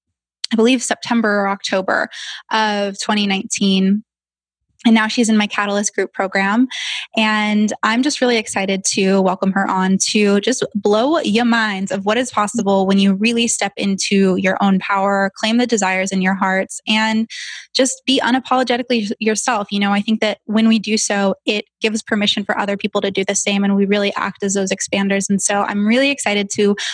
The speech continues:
welcome Tara Dish on the podcast. She is one of my private clients, one of my, uh, group clients, and she is a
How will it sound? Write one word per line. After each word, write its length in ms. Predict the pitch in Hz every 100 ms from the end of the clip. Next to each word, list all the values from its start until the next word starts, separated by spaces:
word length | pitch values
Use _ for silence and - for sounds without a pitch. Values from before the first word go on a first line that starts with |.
| -
welcome 320 | 196 202 202
Tara 280 | 202 208 202
Dish 260 | 196 185 -
on 120 | 190
the 100 | 185 -
podcast. 440 | 190 - 185 -
She 80 | 247
is 120 | 226
one 120 | 233
of 40 | 208
my 120 | 196
private 320 | - 302 302
clients, 400 | 320 294 294 269
one 160 | 226 208
of 100 | 196
my, 140 | 190 190 202
uh, 160 | 190
group 260 | 196 269 240
clients, 380 | 269 254 247 208
and 120 | 202
she 180 | - 202
is 120 |
a 80 | 196